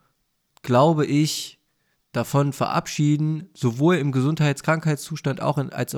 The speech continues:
als auch in anderen Bereichen unseres Lebens und Zusammenlebens, dass wir Menschen in Schwarz und Weiß einkategorisieren.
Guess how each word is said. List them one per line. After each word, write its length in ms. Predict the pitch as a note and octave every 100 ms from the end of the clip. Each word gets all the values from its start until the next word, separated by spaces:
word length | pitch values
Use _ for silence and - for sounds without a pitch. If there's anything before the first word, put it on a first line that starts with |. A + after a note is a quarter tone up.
| B2
als 320 | - C3 D3 -
auch 140 | B2+
in 80 | A#2+
anderen 240 | C#3 C#3+
Bereichen 480 | B2+ B2+ C#3+ D3 C#3+ - - - _
unseres 420 | B2+ B2+ B2 A#2
Lebens 380 | B2+ C#3+ E3 D3+
und 160 | B2+ A#2
Zusammenlebens, 720 | A#2+ B2+ D3 C#3 C#3 C#3 - - - _
dass 320 | C3+ C#3+ -
wir 400 | C#3+ C#3+ C3+ C3+ - _
Menschen 440 | B2+ C3+ F3 - D3
in 120 | C3
Schwarz 360 | C3 C3 C#3+
und 140 | C3 A#2+
Weiß 280 | B2+ C#3+ -
einkategorisieren. 1200 | C3+ D3 - B2+ B2+ A#2+ A#2 G#2+ A2+ G#2+ G#2